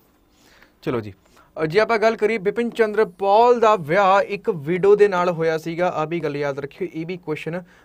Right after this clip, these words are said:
ਪੁੱਛਿਆ ਗਿਆ ਹੋਇਆ ਹੈ। ਆਹ ਗੱਲ ਯਾਦ ਰੱਖਿਓ ਤੁਸੀਂ, ਠੀਕ ਹੈ। ਇਹ ਸਾਰੇ ਪੁਆਇੰਟ ਜਿਹੜੇ ਹੈ, ਇਹ ਬਰੀਕੀ ਵਾਲੇ ਹੈ, ਠੀਕ ਹੈ।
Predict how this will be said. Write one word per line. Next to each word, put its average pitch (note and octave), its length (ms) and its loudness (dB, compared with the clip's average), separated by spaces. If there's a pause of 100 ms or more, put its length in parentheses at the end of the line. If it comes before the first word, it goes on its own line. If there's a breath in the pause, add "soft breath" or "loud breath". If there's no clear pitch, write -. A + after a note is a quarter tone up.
(160 soft breath)
ਪੁੱਛਿਆ D#3+ 340 -4
ਗਿਆ D3+ 220 0
ਹੋਇਆ D3+ 280 -2
ਹੈ। F#3 220 0 (280 soft breath)
ਆਹ E3+ 140 6
ਗੱਲ D#3 220 0
ਯਾਦ C#3 240 0
ਰੱਖਿਓ C3 240 -6
ਤੁਸੀਂ, A#2+ 220 -12
ਠੀਕ F3+ 180 -2
ਹੈ। G#3 120 0 (260 soft breath)
ਇਹ F3+ 120 -4
ਸਾਰੇ G3 560 4 (720 soft breath)
ਪੁਆਇੰਟ A#3 360 4
ਜਿਹੜੇ A3 260 4
ਹੈ, G3+ 180 4
ਇਹ F3+ 160 -2
ਬਰੀਕੀ F#3 460 -2
ਵਾਲੇ G3+ 220 4
ਹੈ, G#3+ 200 -4 (320)
ਠੀਕ E3+ 200 -2
ਹੈ। A#3+ 140 2